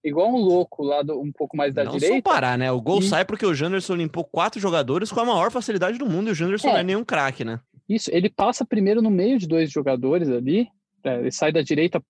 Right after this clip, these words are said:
Speaker 1: puxa pro meio, passando no meio de dois jogadores, dois ou três ali, e aí o Pará vem, se você repara, mas o, o bote dele é bizarro, é o bote, assim,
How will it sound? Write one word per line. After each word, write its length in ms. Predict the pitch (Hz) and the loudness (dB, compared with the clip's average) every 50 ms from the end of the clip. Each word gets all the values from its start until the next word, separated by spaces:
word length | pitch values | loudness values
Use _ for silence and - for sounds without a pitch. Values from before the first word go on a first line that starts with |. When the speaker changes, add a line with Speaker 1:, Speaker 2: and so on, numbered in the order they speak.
| _ - | _ -2
Speaker 1:
puxa 240 | 190 190 - - | -2 0 0 -2
pro 120 | - - 165 | -2 -2 0
meio, 180 | 156 170 196 | 2 2 2
passando 280 | - - 180 - 190 190 | 2 0 -2 0 0 2
no 40 | 190 | 2
meio 160 | 185 202 233 | 2 2 2
de 100 | 208 233 | 2 2
dois 240 | 185 170 185 202 190 | 2 4 4 4 2
jogadores, 460 | 175 156 143 131 131 151 160 151 131 | 2 0 0 0 2 0 0 0 0
dois 260 | 135 151 165 180 175 | 0 0 0 2 2
ou 80 | 180 160 | 0 -2
três 380 | - - 147 143 147 143 131 | 0 0 2 2 2 2 0
ali, 240 | 131 123 131 165 202 - _ _ - | 0 0 0 -2 -4 -6 _ _ -2
e 80 | 160 | 2
aí 140 | 156 156 180 | 4 4 4
o 80 | 233 226 | 4 2
Pará 300 | - 240 208 190 180 165 | 2 2 2 2 2 0
vem, 260 | 147 135 165 196 214 | 0 -2 -2 -4 -4
se 80 | - - | -6 -8
você 220 | 165 160 - 208 | -8 -6 -4 -4
repara, 320 | 220 208 - 190 190 214 | -4 -2 -2 -2 -2 -2
mas 180 | 208 190 - 277 | -2 -4 -2 -2
o, 60 | 202 | -2
o 120 | 175 165 175 | -2 0 -2
bote 380 | 156 147 175 220 220 - - | 0 2 2 0 0 0 0
dele 220 | - 170 202 208 196 | 0 2 4 4 4
é 20 | |
bizarro, 420 | 175 208 202 185 196 190 196 175 | 2 2 2 2 2 2 2 2
é 60 | 160 151 | 2 2
o 60 | 165 | 2
bote, 340 | 160 160 190 196 190 - 185 | 2 0 0 0 0 -2 -4
assim, 420 | 185 - - 185 175 160 147 - | -4 -4 -6 -6 -6 -6 -8 -12